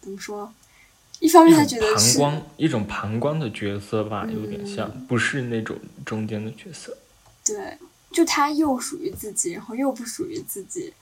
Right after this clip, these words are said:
Speaker 1: 的那种，那种感觉。
Speaker 2: 嗯。
Speaker 1: 对，
Speaker 2: 所以说，
Speaker 1: 对。
Speaker 2: 要理-，要理解他的这一种，嗯，所谓刚刚提到的中间状态，我觉得真的，如果你要能够 get 到那个点，我觉得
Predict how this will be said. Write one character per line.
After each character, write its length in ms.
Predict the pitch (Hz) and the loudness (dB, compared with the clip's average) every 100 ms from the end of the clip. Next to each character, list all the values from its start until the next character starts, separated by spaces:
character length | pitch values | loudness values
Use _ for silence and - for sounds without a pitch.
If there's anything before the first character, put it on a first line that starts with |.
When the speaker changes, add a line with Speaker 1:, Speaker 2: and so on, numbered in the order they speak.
| _ _ _ - | _ _ _ -10
Speaker 1:
的 80 | 214 | 0
那 160 | 262 | 2
种， 200 | 208 190 - | 2 -2 -8
那 160 | 240 | -8
种 200 | 233 123 | -4 -2
感 240 | 120 180 151 | -2 -4 -6
觉。 260 | - 67 92 | -12 -12 -14
Speaker 2:
嗯。 80 | - _ _ _ - - | -18 _ _ _ -16 -6
Speaker 1:
对， 140 | 208 | -4
Speaker 2:
所 140 | 185 | 0
以 40 | 151 | 0
说， 240 | 151 151 | 0 -4
Speaker 1:
对。 540 | 160 - - - - 175 | -8 -16 -20 -20 -2 2
Speaker 2:
要 120 | 165 | 2
理-， 380 | 117 113 117 113 | 0 -2 -4 -2
要 140 | 165 | -2
理 260 | 143 113 117 | 0 -2 -4
解 320 | 139 120 - - | -4 -4 -4 -6
他 240 | - 143 | -8 -6
的 160 | 139 120 127 | -4 -6 -6
这 160 | 139 | -4
一 180 | 117 113 | -2 -4
种， 380 | 110 120 65 - - - _ - _ _ _ _ _ _ _ - | -6 -6 -6 -6 -12 -20 _ -20 _ _ _ _ _ _ _ -18
嗯， 140 | 98 - 71 87 104 _ _ _ - _ - | -16 -16 -18 -20 -20 _ _ _ -20 _ -12
所 240 | - 123 | -4 -2
谓 120 | 98 | 0
刚 140 | 131 135 | 0 -2
刚 100 | 135 | -4
提 100 | 131 | -6
到 160 | 123 | -4
的 140 | 113 - | -4 -6
中 340 | - 139 139 | -6 -4 -4
间 280 | 131 147 143 | -2 -2 -2
状 280 | 143 131 101 | -2 -2 -4
态， 300 | 95 - 104 | -8 -10 -6
我 180 | 90 78 | -6 -6
觉 200 | - 107 | -4 -4
得 240 | 110 120 - - - - 190 | -4 -6 -14 -20 -20 -18 -8
真 160 | 175 170 | -4 -4
的， 80 | |
如 180 | 110 117 | -4 -4
果 120 | 143 | -4
你 420 | 113 101 50 58 107 | -4 -8 -14 -16 -6
要 220 | 131 113 - - | -4 -4 -6 -14
能 340 | 123 123 113 117 | -12 -2 0 0
够 220 | 165 151 | -2 -4
get 240 | - 135 104 | -4 -6 -4
到 140 | 104 | -4
那 140 | 107 | -4
个 80 | 107 | -4
点， 420 | 104 - 104 - 139 | -4 -2 -4 -4 -10
我 100 | 127 | -10
觉 140 | 110 | -6
得 200 | 110 110 | -4 -4